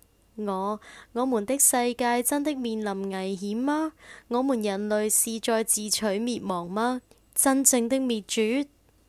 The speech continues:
神，是的，除非你們慎重思考這種真正的可能性，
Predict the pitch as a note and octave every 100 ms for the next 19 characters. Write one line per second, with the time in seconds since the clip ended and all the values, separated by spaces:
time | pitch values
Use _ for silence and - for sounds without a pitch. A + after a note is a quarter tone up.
0 | - _ _ _ - - - G3 F#3 F3+
1 | - _ _ - - - B3 A#3+ D4 C#4
2 | - - A3 G3+ C#4+ D4 C4+ A3+ A3 F#3
3 | F3+ - G#3 G3+ G#3+ G3+ - C#4 A#3 G#3
4 | A3 - G#3+ G#3+ A3 G#3+ A#3+ A#3+ A3 G#3
5 | A#3 G#3+ G3 G#3+ F#3+ F3+ - G3 G3+